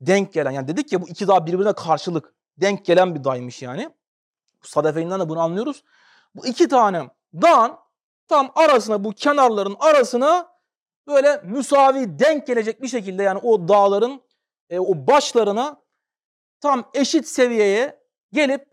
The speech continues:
dağla bitişik olacak şekilde ne yaptılar? Bu setti bina ettiler diyor.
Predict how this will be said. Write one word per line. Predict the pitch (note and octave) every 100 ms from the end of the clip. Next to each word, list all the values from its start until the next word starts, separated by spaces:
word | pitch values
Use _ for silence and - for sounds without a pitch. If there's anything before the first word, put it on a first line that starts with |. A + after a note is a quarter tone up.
| -
dağla | C4 D4+ C4+ A3+ F#3+
bitişik | D4+ C#4 B3 -
olacak | C4+ D4 C4 A#3 -
şekilde | - D#4 C#4 B3 C#4+ D4+ - _ - -
ne | C#4+
yaptılar? | C#4 B3+ A#3+ A3 B3+
Bu |
setti | - A#3+ G#3+ C4 D4+ _ _ _ _ E3+
bina | B3+ A#3+
ettiler | F3 - A#2 G2
diyor. | F2+